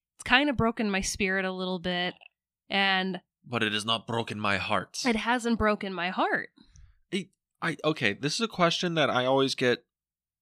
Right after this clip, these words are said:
Speaker 2: I get when I watch this movie. Is he a villain?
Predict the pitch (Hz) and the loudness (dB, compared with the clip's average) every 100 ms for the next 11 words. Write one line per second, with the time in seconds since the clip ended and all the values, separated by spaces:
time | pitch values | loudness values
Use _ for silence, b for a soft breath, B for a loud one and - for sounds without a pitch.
0 | _ - 131 123 123 120 117 110 110 113 | _ 0 2 4 4 4 0 0 -2 2
1 | 113 107 120 104 - - 139 180 - 233 | 2 2 -2 -2 -4 -4 -2 -2 2 4
2 | 120 92 110 117 90 62 | 4 2 2 2 2 -8